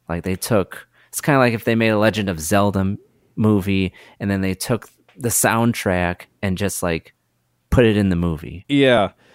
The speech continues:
Speaker 2: It makes more of a difference than you would think to have that
Speaker 1: Mm-hmm.
Speaker 2: in there.
Speaker 1: Yeah, it adds, like,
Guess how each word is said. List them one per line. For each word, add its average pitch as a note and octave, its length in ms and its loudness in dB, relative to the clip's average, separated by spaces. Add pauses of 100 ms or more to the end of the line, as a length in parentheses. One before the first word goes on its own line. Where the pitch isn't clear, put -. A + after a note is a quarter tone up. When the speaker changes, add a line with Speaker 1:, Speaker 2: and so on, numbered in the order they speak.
(180)
Speaker 2:
It B2+ 240 0
makes D#3 260 0
more D3 140 6
of C#3+ 80 4
a C3 60 0
difference B2 420 0
than A2 160 -2
you A2 80 -2
would G2+ 140 -2
think - 420 -6 (560)
to - 120 -8
have F#2 180 -2
that F2 140 -2
Speaker 1:
Mm-hmm. F2 40 -6
Speaker 2:
in D#2+ 100 -10
there. D#2 200 -14 (880)
Speaker 1:
Yeah, G#2+ 140 0
it C3+ 220 0
adds, D3+ 440 2
like, A#2+ 500 0